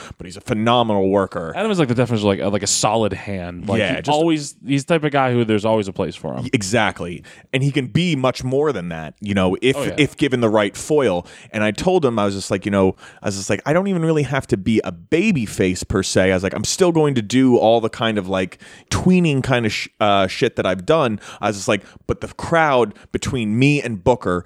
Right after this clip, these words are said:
Speaker 1: is going to take to me because I'm their guy. Like, you know, I'm known as, like," and then after the Booker feud, I was like, you know, then I'm kind of open.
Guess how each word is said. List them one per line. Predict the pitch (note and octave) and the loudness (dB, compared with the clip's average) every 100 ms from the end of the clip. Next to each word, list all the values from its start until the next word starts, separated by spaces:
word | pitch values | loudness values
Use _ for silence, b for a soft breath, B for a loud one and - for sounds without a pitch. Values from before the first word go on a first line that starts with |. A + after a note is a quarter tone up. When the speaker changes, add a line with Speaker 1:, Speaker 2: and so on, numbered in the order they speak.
| B - | B -12
Speaker 1:
is | - | -4
going | A#2 G2+ | -2 -2
to | |
take | - - A#2+ - | -4 -2 -2 -4
to | E2+ | -16
me | E2+ D#2+ - | -18 -14 -8
because | A2+ G#2 G#2+ | -6 -4 -2
I'm | A#2 A2 | -2 0
their | G2 | -2
guy. | F2+ F#2+ E2 D#2 - b b | -2 -2 -2 -8 -16 b b
Like, | F#2+ - | -10 -6
you | A2 | -4
know, | G2 F#2 | -2 -4
I'm | G#2 B2 A2 | -2 -2 -2
known | G#2+ G#2+ F2+ F2+ | -2 -2 -2 -6
as, | F2+ | -8
like," | F#2+ B | -10 B
and | - | -10
then | A2+ - | -8 -2
after | F3 - C#3 | -4 -2 -4
the | |
Booker | G#2+ G#2+ A2 | -2 -4 -6
feud, | A#2+ A2+ | -4 -2
I | |
was | G#2+ | -2
like, | G#2+ - | -4 -6
you | A#2+ | -8
know, | A2 - - | -8 -8 -4
then | C3 | -4
I'm | C3+ | -4
kind | - B2+ A#2+ | -4 -2 0
of | A2+ | 2
open. | D#3 F#3+ F2 E2+ | 0 -2 -4 -8